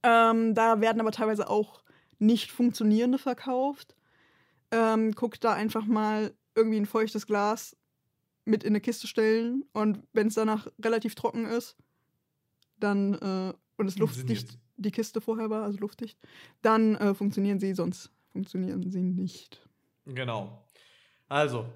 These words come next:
Speaker 2: wir haben den Sommer hinter uns gelassen, begeben uns in den Winter und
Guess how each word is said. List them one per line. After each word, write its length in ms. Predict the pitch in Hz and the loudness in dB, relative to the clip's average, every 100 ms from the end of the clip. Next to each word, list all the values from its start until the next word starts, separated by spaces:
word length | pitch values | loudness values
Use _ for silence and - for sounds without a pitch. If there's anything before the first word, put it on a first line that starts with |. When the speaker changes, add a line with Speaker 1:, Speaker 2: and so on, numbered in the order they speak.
| - _ _ _ | -18 _ _ _
Speaker 2:
wir 160 | 123 139 | 0 4
haben 260 | 156 160 | 4 2
den 120 | 151 | -2
Sommer 260 | 143 185 196 | 0 4 4
hinter 320 | 180 196 214 | 4 2 0
uns 160 | 208 196 | 0 -2
gelassen, 560 | 185 180 180 185 180 165 | -2 -4 -4 -10 -12 -14
begeben 360 | 131 131 160 165 | -10 -6 -4 -4
uns 180 | 156 | -6
in 100 | 160 | -6
den 140 | 139 131 | -8 -4
Winter 640 | 160 196 196 165 156 - _ _ _ _ - | -2 -2 -2 -4 -6 -20 _ _ _ _ -8
und 680 | 127 131 131 139 135 - | -4 -2 -4 -6 -12 -20